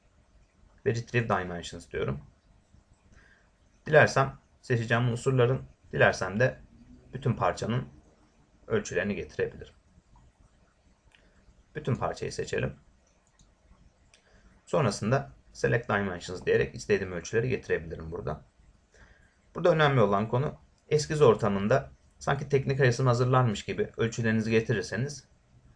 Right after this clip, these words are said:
bu teknik resim ortamında da bu sayede rahat edersiniz. Buradan ben sadece en ve boy ölçüsünü getireyim. Bir de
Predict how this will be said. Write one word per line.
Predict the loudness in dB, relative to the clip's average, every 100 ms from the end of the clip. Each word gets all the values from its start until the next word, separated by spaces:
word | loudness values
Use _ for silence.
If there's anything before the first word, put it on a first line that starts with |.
| _ -20 -20 -18
bu | -2
teknik | 2 2 0
resim | -2 -2 -2
ortamında | -4 -2 -4 0 0
da | -2 -6 -20 _ _ -20 _ _ _ _
bu | -8
sayede | -2 0 2 2
rahat | 2 0
edersiniz. | -6 -10 -10 -8 -8 -10 _ _ _ -20 _ _ _ _ -4
Buradan | 0 2 0 -4 -14 -12
ben | -10
sadece | -6 -4 0 0 0 _ _ -20 _ -20 _ _ -20 _ -20 _ _ -8
en | -6
ve | -4 -4
boy | -4
ölçüsünü | -6 -12 -14 -10
getireyim. | -10 -8 -6 -2
Bir | -2 2
de | 2 0